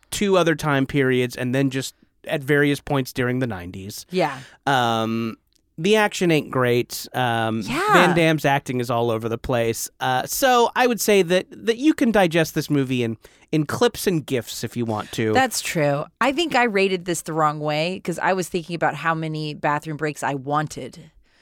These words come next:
Speaker 2: during the movie.
Speaker 1: Oh. <laughs>
Speaker 2: <laughs> I wasn't thinking about it in terms of was it worth it. So yeah, I'm gonna give it a good two.
Speaker 1: Oh, okay. I'm gonna, I'm gonna, I'm gonna give it five for nostalgia.
Speaker 2: Whoa.
Speaker 1: Yeah.
Speaker 2: All right.
Speaker 1: And, uh, so yeah, I think,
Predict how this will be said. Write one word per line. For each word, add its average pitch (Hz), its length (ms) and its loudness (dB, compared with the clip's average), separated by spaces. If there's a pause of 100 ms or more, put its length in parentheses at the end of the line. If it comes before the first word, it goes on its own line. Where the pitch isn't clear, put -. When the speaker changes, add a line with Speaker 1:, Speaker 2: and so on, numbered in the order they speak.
(320)
Speaker 2:
during 160 320 -2
the 147 60 -6
movie. 180 440 -6
Speaker 1:
Oh. 147 280 2
<laughs> 226 120 2
Speaker 2:
<laughs> - 60 -6
I 262 640 6
wasn't 269 320 2
thinking 240 320 -2
about 185 260 0
it 175 120 -6
in 202 120 -6
terms 202 320 0
of 196 160 -2
was 202 200 2
it 175 100 2
worth 180 240 2
it. 247 160 4 (260)
So - 140 2
yeah, 226 280 4
I'm 247 100 2
gonna 233 120 2
give 180 220 0
it 151 80 4
a 151 40 2
good 165 460 -2
two. 151 440 2 (260)
Speaker 1:
Oh, 233 220 6
okay. 160 340 2
I'm 214 200 4
gonna, 277 260 4
I'm 269 160 4
gonna, 262 140 2 (160)
I'm 214 120 4
gonna 233 140 4
give 202 200 0
it 180 80 -10
five 202 400 4
for 208 160 2
nostalgia. 113 720 0
Speaker 2:
Whoa. 220 560 6
Speaker 1:
Yeah. 139 240 2 (300)
Speaker 2:
All 156 140 0
right. 147 240 2
Speaker 1:
And, 135 460 4
uh, 123 560 4
so - 120 0
yeah, 180 200 4
I 156 80 2
think, 185 260 0